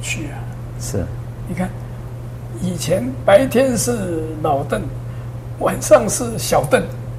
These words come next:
Speaker 2: 嗯。
Speaker 1: 邓丽君，对不对？
Speaker 2: 是。
Speaker 1: 我们现在台湾在街头一听，怎么西海情歌？
Speaker 2: <laughs>
Speaker 1: 你有没有听过？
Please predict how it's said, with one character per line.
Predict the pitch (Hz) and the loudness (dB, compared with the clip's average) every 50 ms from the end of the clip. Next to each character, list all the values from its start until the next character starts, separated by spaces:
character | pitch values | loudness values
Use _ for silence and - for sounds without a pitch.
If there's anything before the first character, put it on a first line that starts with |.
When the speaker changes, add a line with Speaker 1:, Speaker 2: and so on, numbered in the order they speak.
| - - - | -8 -4 0
Speaker 2:
嗯。 | 202 190 170 - - | 0 0 0 -2 0
Speaker 1:
邓 | - 254 220 | 2 2 4
丽 | 208 202 190 | 4 4 2
君， | 151 - 185 190 196 - - | 2 0 0 0 -2 -2 0
对 | 208 | 0
不 | 214 | 2
对？ | 202 202 202 | 2 0 0
Speaker 2:
是。 | - - 123 104 85 82 - - - - - - | -2 0 2 2 2 2 -2 -6 -8 -8 -8 -4
Speaker 1:
我 | - 214 | -2 -2
们 | 220 269 294 | 0 0 2
现 | - 277 | 8 8
在 | 294 285 | 8 8
台 | - 277 254 | 8 6 4
湾 | 262 254 | 6 6
在 | 247 226 | 6 6
街 | - - 240 | 6 4 4
头 | - - 202 - | 4 4 2 2
一 | - - | 0 -2
听， | 196 - 214 277 277 - - - - - - - - - - - - - | -4 -2 -2 -2 -2 -4 -8 -10 -10 -10 -10 -10 -10 -10 -10 -10 -8 -6
怎 | - 165 | -6 -4
么 | 175 185 | -4 -4
西 | - - - - - - 277 233 | -2 -2 0 0 0 2 2 2
海 | 160 151 143 | 2 2 0
情 | 123 - - 143 151 156 | -2 -4 -4 -4 -4 -4
歌？ | - 165 156 156 160 - - - - - - | -4 -4 -4 -4 -4 -6 -8 -10 -8 -8 -6
Speaker 2:
<laughs> | - - - - 139 - - | -6 2 4 4 4 4 4
Speaker 1:
你 | 131 | 2
有 | 185 208 | 2 2
没 | 196 | 2
有 | - | 0
听 | - - 143 | -2 -2 -2
过？ | - - 311 - | -2 -2 -4 -2